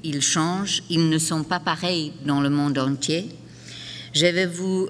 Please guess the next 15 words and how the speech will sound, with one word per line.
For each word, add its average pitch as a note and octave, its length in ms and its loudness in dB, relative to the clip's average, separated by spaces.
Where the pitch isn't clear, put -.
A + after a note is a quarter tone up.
euh, D3+ 200 2
donner F#3 340 0
quelques C4 500 0
aperçus G#3 640 0
des F3+ 200 0
résultats F3+ 640 0
de E3 120 0
notre E3+ 380 0
troisième F#3 580 0
sondage E3 760 0
ou D#3 200 0
enquête D#3+ 440 0
mondiale E3+ 540 0
sur D#3+ 260 -4
l'internationalisation, C#3+ 1400 -2